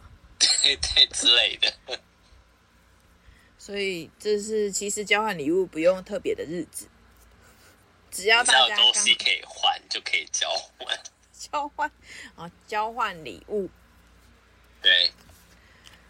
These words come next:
Speaker 2: 那
Speaker 1: 只要你有东西可以交换。
Speaker 2: 虽然我们现在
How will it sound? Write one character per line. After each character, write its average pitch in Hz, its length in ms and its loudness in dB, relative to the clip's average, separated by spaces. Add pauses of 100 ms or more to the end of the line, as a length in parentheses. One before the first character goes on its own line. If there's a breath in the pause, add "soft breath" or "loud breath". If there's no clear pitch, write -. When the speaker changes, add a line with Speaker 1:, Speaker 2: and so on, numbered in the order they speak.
Speaker 2:
那 320 380 4
Speaker 1:
只 - 160 4
要 - 180 8
你 - 120 -2
有 110 140 2
东 - 240 -4
西 - 160 -4
可 - 140 -14
以 - 140 -16
交 - 180 -4
换。 - 360 -12 (760)
Speaker 2:
虽 - 200 2
然 262 100 6
我 208 60 -2
们 185 140 -8
现 240 140 -2
在 226 420 2